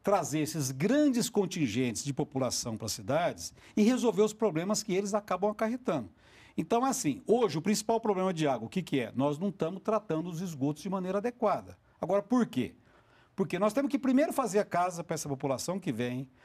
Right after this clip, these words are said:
depois colocar água na torneira, que é o, é a principal rela-, relativa à água, é botar água tratada na torneira.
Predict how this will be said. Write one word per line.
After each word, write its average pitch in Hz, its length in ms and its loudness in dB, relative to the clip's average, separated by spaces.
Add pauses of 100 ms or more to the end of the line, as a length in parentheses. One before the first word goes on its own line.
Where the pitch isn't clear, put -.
(120)
depois 180 600 2 (220)
colocar 185 380 2
água 262 160 0
na 220 80 2
torneira, 147 680 2
que 139 120 2
é - 20 6
o, 135 80 -2 (160)
é 139 80 0
a 123 80 0
principal 180 560 0
rela-, 147 160 0 (180)
relativa 117 460 -2
à 151 100 4
água, 170 160 0
é 117 60 -4
botar 151 320 0
água 240 240 0
tratada 220 460 0
na 147 80 0
torneira. 107 460 -4